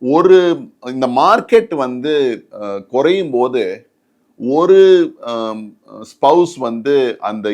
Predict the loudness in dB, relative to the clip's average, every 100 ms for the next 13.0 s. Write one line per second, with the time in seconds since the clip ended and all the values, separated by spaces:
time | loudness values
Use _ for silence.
0 | -6 -10 -14 -14 -10 -6 -6 -4 -6 -6
1 | -4 -4 -6 -8 -8 -6 -8 -8 -12 -10
2 | -10 -10 -8 -8 -8 -12 -12 -6 -6 -4
3 | -8 -8 -8 -6 -6 -8 -10 -10 -10 -14
4 | -14 -12 -12 -12 -14 -12 -6 -2 -2 -4
5 | -8 -8 -10 -10 -6 -4 -4 -6 -4 -2
6 | -4 -4 -2 -2 -4 _ _ _ -6 -2
7 | 0 0 -2 -4 -4 -4 -6 -8 -8 -6
8 | -8 -10 -12 -8 -8 -8 -18 -18 -20 -20
9 | _ _ _ _ _ -2 0 0 -2 -4
10 | -4 -4 -2 -2 -4 -6 -4 -4 0 2
11 | 2 2 -2 -4 -6 -6 -6 -6 -8 -8
12 | -6 -8 -8 -10 -10 -10 -12 -8 -10 -10